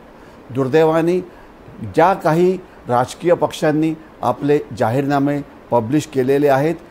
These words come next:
अ, त्यामधल्या सुरक्षा या विषयावरती ज्यावेळेस ते बोलतात,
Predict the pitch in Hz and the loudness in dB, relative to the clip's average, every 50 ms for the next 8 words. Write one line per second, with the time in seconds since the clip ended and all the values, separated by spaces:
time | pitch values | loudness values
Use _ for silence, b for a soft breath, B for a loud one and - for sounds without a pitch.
0 | B B B B B - 110 110 - - 151 165 175 175 175 156 156 165 175 180 | B B B B B -10 -10 -6 -2 0 2 2 2 2 0 -2 0 0 0 0
1 | 175 170 B B B B - - - - 156 156 170 165 - - - - - 190 | 0 -2 B B B B -20 -16 -4 0 0 0 0 -2 -2 0 2 2 2 2
2 | 190 B B B B B - 127 151 160 165 151 143 - 170 160 160 160 147 - | -2 B B B B B -2 0 2 2 4 2 2 2 2 2 2 2 0 -2
3 | 151 127 151 143 143 151 147 143 - - 143 110 113 127 123 - - 139 127 | -2 2 2 4 4 4 2 2 0 -2 -2 -2 -2 -4 -2 -2 0 0 0